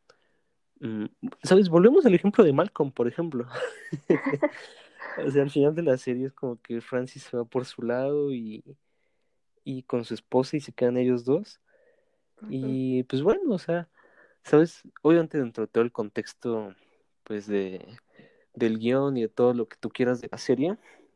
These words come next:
Speaker 1: pues, bueno,
Speaker 2: Ujú.
Speaker 1: se presenta así la, como las diferencias, ¿no? Que ha tenido Francis con, con su mamá toda la serie. Pero, pues, digo, por supuesto que eso pasa en la vida real, ¿no? O sea, hay personas quienes deciden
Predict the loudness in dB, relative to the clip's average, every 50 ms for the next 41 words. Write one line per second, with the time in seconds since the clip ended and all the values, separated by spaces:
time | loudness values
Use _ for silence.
0 | _ _ _ _ _ -8 -6 -2 -2 -2 -2 -2 -4 -4 -2 -2 -2 -2 -2 -2
1 | 0 0 0 0 0 -2 -6 -4 -4 -4 -4 -6 -12 _ _ _ _ _ _ _
2 | _ _ _ -6 -6 -4 -4 -4 -4 -4 -4 0 0 0 0 0 -2 -6 -8 -6
3 | -6 -8 -6 -4 -6 -4 -4 -4 -4 -4 -4 -6 -6 -8 -8 -8 -10 -14 -14 -8
4 | -8 -8 -8 -8 -14 _ _ -20 _ _ _ _ -14 -12 -12 -12 -14 -18 -18 -16
5 | -14 -14 -12 -14 -14 _ -16 -10 -8 -6 -6 -4 -4 -4 -4 -2 2 4 6 6
6 | 4 4 0 -2 2 2 4 4 2 -4 _ -18 -20 -20 -20 -20 -20 -20 -20 -20
7 | _ _ _ 4 6 6 4 4 4 2 2 2 2 -2 -10 -10 -8 -8 -6 -4
8 | -4 -4 -6 -8 -8 -10 -10 -10 -8 -8 -8 -8 -8 -10 -8 -6 -6 -6 -6 -6
9 | -8 -6 -4 -4 -4 -4 -2 -2 -4 -4 -4 -6 -10 -10 -10 -8 -8 -10 -10 -10
10 | _ _ _ _ _ _ _ _ _ _ -4 -2 -2 -2 -6 -6 -2 -2 -2 -2
11 | -4 -6 -6 -6 -6 -4 -4 -6 -6 -6 -4 -2 0 0 0 -2 -4 -6 -8 -10
12 | -16